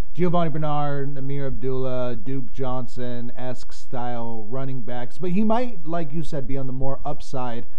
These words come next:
of the closer to Giovanni Bernard than Amir Abdullah. You know, he might be on the more upside and might even be able to do just as much as a Gio or maybe more. You know, we can see as, how his development goes. And I think he's one.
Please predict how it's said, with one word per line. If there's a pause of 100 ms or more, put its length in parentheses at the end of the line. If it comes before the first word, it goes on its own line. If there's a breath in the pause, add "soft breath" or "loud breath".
(140)
of
the
closer
to (1200 soft breath)
Giovanni
Bernard
than
Amir
Abdullah. (200)
You
know,
he
might
be
on
the
more
upside
and
might
even
be
able
to
do
just
as
much
as
a
Gio
or
maybe
more. (220)
You
know,
we
can
see
as,
how
his
development
goes.
And
I
think
he's
one.